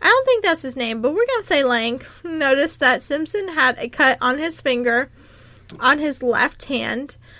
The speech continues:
that was consistent with where the killer was bleeding from, and asked Simpson how he got it.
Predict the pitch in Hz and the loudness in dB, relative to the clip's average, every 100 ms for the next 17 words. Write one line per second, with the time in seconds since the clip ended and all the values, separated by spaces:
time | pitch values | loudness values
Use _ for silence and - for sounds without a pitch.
0 | - - 254 233 269 269 262 - - 294 | -14 0 0 6 8 8 4 -2 -8 -8
1 | - 269 - 320 320 - 262 269 247 233 | -2 -4 -2 -6 -6 2 2 2 0 0
2 | 220 220 - 240 247 277 302 - 240 226 | -2 -6 -2 0 0 0 -6 0 0 0
3 | 220 240 - 196 294 - - - - 302 | -8 -6 -4 -4 -6 -16 -20 -20 -8 -6
4 | 233 254 330 - 285 277 370 370 - 262 | -2 -2 -2 -2 -2 -2 -8 -8 0 0
5 | 269 320 277 233 - | 2 0 2 0 -4